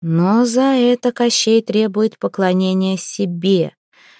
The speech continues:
чтобы везде признавали только его силу,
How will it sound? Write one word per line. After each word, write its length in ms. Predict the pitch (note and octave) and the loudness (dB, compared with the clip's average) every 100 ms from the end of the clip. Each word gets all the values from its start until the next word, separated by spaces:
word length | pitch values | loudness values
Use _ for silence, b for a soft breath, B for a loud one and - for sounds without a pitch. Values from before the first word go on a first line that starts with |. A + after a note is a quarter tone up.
| b b | b b
чтобы 380 | - - F3+ G3 | -12 -4 0 2
везде 400 | F#3+ G#3+ F3 C4 | 4 2 2 2
признавали 580 | B3+ A3 G#3 A3 A#3 A3 | 2 2 2 2 2 2
только 300 | A3 G#3 G#3+ | 0 -2 -2
его 260 | G3 G3+ G#3 | -2 0 -2
силу, 720 | - - E3+ D#3 C3+ C3+ | -4 -4 -4 -4 -6 -10